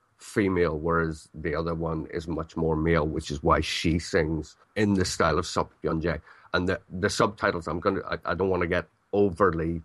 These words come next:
pretentious. I did say I was gonna have to cut this short when we were talking, but the subtitles often say,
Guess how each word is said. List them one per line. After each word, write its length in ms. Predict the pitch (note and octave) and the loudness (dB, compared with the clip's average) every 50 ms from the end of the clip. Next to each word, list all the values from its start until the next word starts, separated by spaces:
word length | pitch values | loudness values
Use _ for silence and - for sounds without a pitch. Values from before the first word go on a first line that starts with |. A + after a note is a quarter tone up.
| _ _ | _ _
pretentious. 600 | - F2+ E2+ - D#2+ E2+ F2 - - F2+ - - | -12 -12 -6 -4 -4 -4 -4 -4 -6 -6 -6 -6
I 100 | - F#2 - _ - | -8 -8 -8 _ -2
did 200 | F2+ F2 E2 - | -2 -2 0 2
say 120 | - F2+ | 2 4
I 40 | F2 | 4
was 140 | E2+ E2+ - | 2 2 0
gonna 140 | F2 E2 | 0 0
have 100 | D#2+ D#2+ | 0 -2
to 60 | - E2+ | -2 -10
cut 220 | - - F2+ - | -8 -8 -6 -4
this 140 | - E2+ - | -4 -6 -4
short 520 | - - - - G2+ F#2+ F#2+ D#2+ B1+ - _ - | -6 -10 0 2 4 4 4 4 0 -2 _ 2
when 200 | F#2 F#2+ E2+ D#2+ | 2 4 4 4
we 100 | E2 E2+ | 2 2
were 120 | E2+ F2+ | 2 2
talking, 440 | E2+ - G2 F2 E2+ - - C#2 D2 - - - - _ _ _ _ _ _ | 2 4 4 4 4 2 -2 -6 -6 -10 -16 -20 -20 _ _ _ _ _ _
but 520 | G#2 F#2+ E2+ E2+ F2 E2+ _ - - - _ _ _ _ _ - | 2 4 4 2 0 -2 _ -14 -14 -14 _ _ _ _ _ -6
the 120 | D#2 F#2+ | -6 -6
subtitles 680 | - - - A#2 G#2 G2+ - - A#2 G#2 - F2 F#2 - | -4 2 0 0 0 0 -2 0 0 0 0 -2 -4 -4
often 360 | F#2+ F#2+ F2+ - - F2 F2 | -4 -6 -4 -4 -4 -4 -4
say, 460 | - - - A2 G2 F#2+ F#2+ F2+ F2 | -4 -4 0 2 2 2 2 0 -2